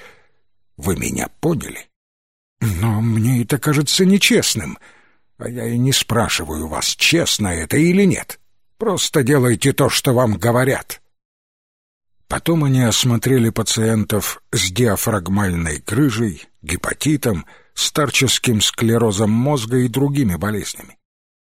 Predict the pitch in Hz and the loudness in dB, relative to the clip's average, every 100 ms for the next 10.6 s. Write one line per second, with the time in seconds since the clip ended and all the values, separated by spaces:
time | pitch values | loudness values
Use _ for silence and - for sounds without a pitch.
0 | - - 92 107 101 90 - 78 110 - | -6 -4 0 0 0 -2 -4 -4 -2 0
1 | 110 101 107 110 98 - 123 95 82 - | 0 0 0 0 0 0 0 0 -2 -4
2 | - - 143 117 104 - - - 80 120 | -6 0 2 2 -2 -6 -20 -20 -4 -2
3 | - - 101 92 - 113 139 - _ 131 | -2 -2 -2 -2 -2 0 0 -2 _ 0
4 | 113 113 98 - 123 139 143 - 143 - | 2 0 0 -2 0 2 2 0 -2 -4
5 | - 76 82 127 120 - - _ 90 117 | -6 -6 -2 0 -2 -6 -20 _ -4 0
6 | 117 101 120 117 113 120 131 127 - - | 2 2 2 2 2 2 2 0 -2 -6
7 | - - _ _ _ _ _ _ _ _ | -6 -8 _ _ _ _ _ _ _ _
8 | - 92 113 104 - - 120 104 110 117 | -6 0 0 0 -2 0 0 2 2 0
9 | 117 110 117 107 160 113 - - _ 95 | 0 0 0 2 2 2 -4 -16 _ -4
10 | 101 101 98 90 76 - | -2 0 0 -2 -4 -10